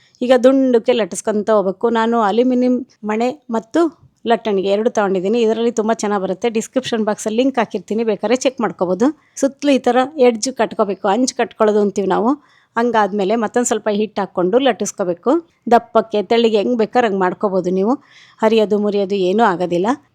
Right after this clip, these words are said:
ಸ್ಟವ್ ಮೇಲೆ already ನಾನೀಗ ಕಬ್ಬಿಣದ ಹೆಂಚಿಟ್ಟಿದ್ದೀನಿ. ಕಬ್ಬಿಣದ ಹೆಂಚಲ್ಲಿ ಮಾಡೋದ್ರಿಂದ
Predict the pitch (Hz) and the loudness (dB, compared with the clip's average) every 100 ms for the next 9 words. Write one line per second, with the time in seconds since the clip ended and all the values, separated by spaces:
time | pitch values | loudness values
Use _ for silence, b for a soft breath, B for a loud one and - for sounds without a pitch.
0 | _ - 254 277 269 247 247 226 226 226 | _ 0 6 6 6 6 4 4 2 0
1 | 226 196 196 190 240 320 _ _ 214 202 | 0 0 0 0 0 -2 _ _ -4 2
2 | 240 214 208 196 208 196 202 226 220 214 | 2 4 2 0 -2 0 0 0 0 2
3 | 247 277 247 240 220 196 214 208 196 185 | 4 4 4 2 0 0 0 -2 -2 0